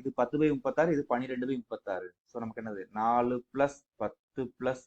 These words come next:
பன்னிரெண்டு divided by முப்பத்தி ஆறு. So, பதினாலு, பதினாறு plus பத்து, இருபத்தி ஆறு by முப்பத்தி ஆறு. இதை நம்ம வந்து என்னது? சிம்பிளிஃபையும் பண்ணலாம். நம்ம வந்து என்னது? ரெண்டால கேன்சல் பண்ணா இது பதிமூணு,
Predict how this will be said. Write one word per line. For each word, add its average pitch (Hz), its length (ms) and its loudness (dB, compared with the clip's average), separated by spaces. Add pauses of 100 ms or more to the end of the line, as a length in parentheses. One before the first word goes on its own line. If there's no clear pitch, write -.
(240)
பன்னிரெண்டு 120 500 -4 (300)
divided 120 380 2
by 170 100 0 (600)
முப்பத்தி 120 400 -2 (120)
ஆறு. 139 160 0 (500)
So, - 60 -10 (100)
பதினாலு, 131 380 2
பதினாறு 135 380 4 (380)
plus 123 180 0 (100)
பத்து, 180 180 -2 (220)
இருபத்தி 147 340 4 (220)
ஆறு 127 420 8 (140)
by 151 80 2 (240)
முப்பத்தி 131 520 -2 (200)
ஆறு. 120 160 0 (460)
இதை 175 120 6
நம்ம 165 160 4
வந்து 156 140 2
என்னது? 113 160 2 (140)
சிம்பிளிஃபையும் 214 480 4
பண்ணலாம். 127 360 4 (720)
நம்ம 156 200 4
வந்து 156 120 4
என்னது? 156 220 4 (540)
ரெண்டால 170 440 10
கேன்சல் 156 260 2
பண்ணா 151 200 0
இது 131 60 -2 (100)
பதிமூணு, 160 440 4